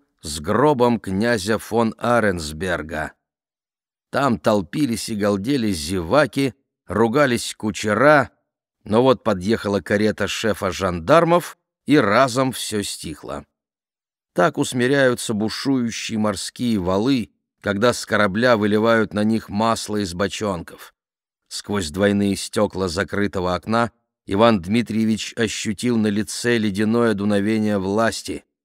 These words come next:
Хозяин требует службы, начальник — повиновения, а настоящая власть — вершинная,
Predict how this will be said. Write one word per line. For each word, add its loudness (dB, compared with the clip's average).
Хозяин 0
требует -2
службы, 0
начальник — 0
повиновения, 0
а -2
настоящая -6
власть — -8
вершинная, -2